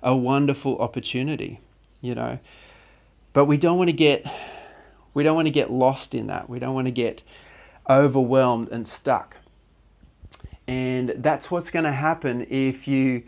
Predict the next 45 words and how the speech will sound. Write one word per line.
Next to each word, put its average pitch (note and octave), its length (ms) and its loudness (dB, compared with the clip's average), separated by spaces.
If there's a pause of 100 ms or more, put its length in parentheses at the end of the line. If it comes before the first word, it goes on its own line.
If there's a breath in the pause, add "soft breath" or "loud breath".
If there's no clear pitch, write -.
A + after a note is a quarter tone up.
(140)
and C3+ 120 -2
I, D3 220 2
I'm D3+ 160 0
coaching C#3+ 500 -4
young C3+ 220 -2
people C3 400 -2
all C#3+ 200 2
the C#3+ 100 0
time C3+ 440 0
who B2+ 280 -2
are B2 420 2 (200 soft breath)
in C3 200 0
year D3+ 220 2
eleven D3 340 2
and B2 120 -4
twelve. C3+ 440 0
They've C3+ 180 -6
got C#3+ 240 -6
no D3+ 640 -4
idea C#3+ 680 -2 (760 soft breath)
who F3+ 220 2
they C3 240 2
are A#2 320 -2 (480 soft breath)
and B2 220 -4
what C#3 180 4
they C3 100 0
wanna B2 240 -4
do B2+ 200 -2
with C3+ 180 -4
their A2+ 140 -4
lives. - 480 -6 (460 soft breath)
And B2+ 360 -2
to D#3 100 -4
me, E3+ 500 0
you D3 140 -4
know, C3+ 140 -2
that's, D#3 380 -2
that's D#3+ 260 -6
a D3+ 60 -6
slightly D3 480 -2
sad C3+ 420 -2
place C3 320 -4
to - 100 -6
be C3+ 340 0
in. B2 220 -8